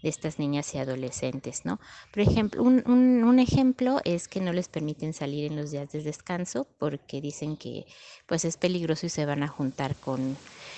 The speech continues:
con, eh, con niños y que pueden, pueden, eh, experimentar, eh, cuestiones de adultos como hacer uso libre de su sexualidad, por ejemplo, ¿no? Eh, en Tapachula es una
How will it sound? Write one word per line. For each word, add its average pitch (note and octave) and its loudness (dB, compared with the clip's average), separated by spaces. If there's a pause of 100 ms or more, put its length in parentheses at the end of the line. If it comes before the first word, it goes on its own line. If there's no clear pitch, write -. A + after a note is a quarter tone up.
(320)
con, D3 2
eh, C3 -2 (840)
con D#3 2
niños F3 2
y - -8
que C#3 -4
pueden, D3 4 (460)
pueden, D3 2
eh, C3+ -6 (480)
experimentar, C#3+ 2
eh, C#3+ -6
cuestiones D3 0
de D3 2
adultos D3 -2
como A#2+ -4
hacer B2 -2
uso C#3 -4
libre C#3+ -2
de C#3+ 0
su C#3+ -6
sexualidad, D3 -4
por - 0
ejemplo, - -6
¿no? A3 -6 (480)
Eh, F#3+ 0
en G3 -4
Tapachula A#3+ -2
es F#3 0
una F3+ -6